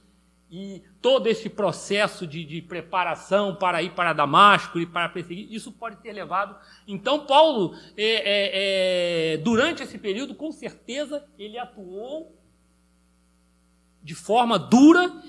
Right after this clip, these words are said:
e constante ali com o povo, de, com as pessoas, com os crentes de Jerusalém. Mas a partir daquele momento em que o Senhor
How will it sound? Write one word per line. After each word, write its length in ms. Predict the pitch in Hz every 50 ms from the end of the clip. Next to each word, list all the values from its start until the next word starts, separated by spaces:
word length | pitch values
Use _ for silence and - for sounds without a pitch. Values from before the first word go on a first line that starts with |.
| - - - _ -
e 180 | 208 240 247
constante 880 | - - 262 349 359 - - - - 240 254 277 285 - - - - - -
ali 260 | - 196 202 196 220
com 180 | 214 - 233 233
o 40 | 226
povo, 460 | - 202 196 202 214 220 175 202 202
de, 360 | 165 175 196 202 202 190 170
com 100 | - 208
as 120 | 196 -
pessoas, 440 | - 196 170 170 - 196 202 214 208
com 80 | - 226
os 120 | 185 -
crentes 600 | - - 202 196 214 208 - - - - - _ _ _ _ _ _ _ _ -
de 920 | 151 120 147 196 208 208 202 202 190 185 180 175 170 160 151 147 - - - - -
Jerusalém. 880 | 127 131 220 208 214 226 - 269 226 180 156 135 107 87 - - - - _ _ _ _ _ _ _ _ _ _
Mas 180 | - 147 160 156
a 80 | 185 170
partir 320 | - 185 156 - - 277
daquele 300 | 247 254 - - 254 240
momento 500 | 240 254 254 214 185 190 202 - - - _ _ _ _ _ _ _ _ _ _ _ _ _ _ _ _ _ -
em 160 | 160 185 175
que 120 | 180 196
o 80 | 196 170
Senhor 640 | - - 208 180 175 180 202 226 220 220 - -